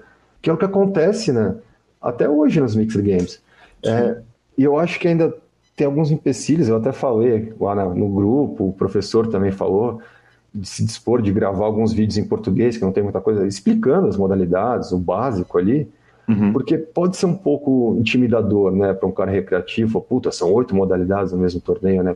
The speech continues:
Speaker 1: Pode parecer um bicho de sete cabeças, mas não é, né? Tipo, são, você pega um Horse, por exemplo, né? Flop Game,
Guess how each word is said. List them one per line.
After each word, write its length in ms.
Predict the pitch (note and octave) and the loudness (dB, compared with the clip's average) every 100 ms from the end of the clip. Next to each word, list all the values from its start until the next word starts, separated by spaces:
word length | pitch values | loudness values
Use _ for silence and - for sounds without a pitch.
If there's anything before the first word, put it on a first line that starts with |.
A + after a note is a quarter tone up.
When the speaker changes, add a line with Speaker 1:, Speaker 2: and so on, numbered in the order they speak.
| - | -2
Speaker 1:
Pode 240 | G2+ F#2+ | -2 -2
parecer 380 | - F2+ E2+ - | -4 -2 -2 -2
um 80 | F#2 | -2
bicho 380 | F2 F#2 F#2 F2 | 0 0 0 -4
de 80 | - | -4
sete 240 | - - | -4 -4
cabeças, 580 | F2+ F2 F2 E2+ - - _ _ - | -6 -2 -2 -2 -16 -20 _ _ -4
mas 300 | D#3 G#3 G3+ | 0 2 4
não 200 | G#3 A#3 | 2 2
é, 160 | F3+ | 0
né? 280 | D3 A#2+ A2 | 2 0 -2
Tipo, 260 | - - F#2 | -6 -4 -4
são, 420 | - G#2+ G2+ D#2 - _ | -2 -2 -2 -4 -12 _
você 80 | - | -4
pega 160 | A2 A2+ | 0 0
um 80 | G#2+ | 0
Horse, 300 | G#2 G#2+ - | 0 -2 -6
por 180 | - F2+ | -2 0
exemplo, 400 | F2 F#2 F2 F2+ | 2 0 -2 -2
né? 140 | F#2+ F#2+ _ _ _ | -4 -4 _ _ _
Flop 340 | - - A2+ A2+ | -18 -4 -2 0
Game, 360 | A2 G#2+ F#2+ | 2 2 2